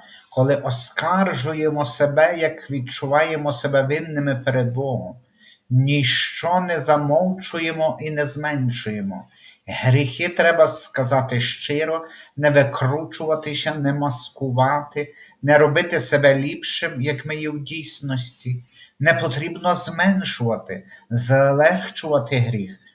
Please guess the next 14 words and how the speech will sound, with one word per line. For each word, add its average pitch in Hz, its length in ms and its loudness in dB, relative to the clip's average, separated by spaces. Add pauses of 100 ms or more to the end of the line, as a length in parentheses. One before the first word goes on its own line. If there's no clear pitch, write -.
змальовувати 160 1200 2
на 151 400 -2
інших 180 580 -2
або 156 260 0
виправдовуватись. 143 1500 -2 (1600)
Що - 260 -2
й 147 100 4
другі 180 380 4
допускаються 127 920 2
гріхів. 117 720 0 (180)
Всі - 260 0
грішать, 156 580 0
я 131 200 0
грішу. 113 560 -6